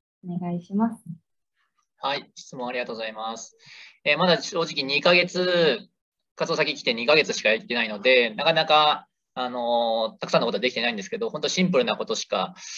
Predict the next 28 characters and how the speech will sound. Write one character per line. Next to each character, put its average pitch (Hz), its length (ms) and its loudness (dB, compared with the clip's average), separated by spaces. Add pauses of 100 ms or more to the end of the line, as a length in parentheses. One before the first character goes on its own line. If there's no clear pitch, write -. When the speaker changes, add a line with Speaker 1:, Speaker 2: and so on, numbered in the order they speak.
(300)
Speaker 2:
や 120 140 6
れ 113 80 0
て 117 100 2
い 113 60 2
ま 110 160 0
せ 123 240 2
ん。 90 200 -4 (100)
え 98 340 0
ー、 - 20 -6
本 131 100 -6
当 135 60 0
に 131 100 -2
長 135 280 2
縄 151 340 4
が、 147 380 4 (340)
一 170 200 -2
応 240 60 4
学 185 200 4
校 233 100 0
に 220 80 0
長 156 240 2
縄 190 180 4
が 185 100 4
あ - 20 4
っ 196 120 -2
た - 80 -14
の 101 120 -10
で 113 320 -4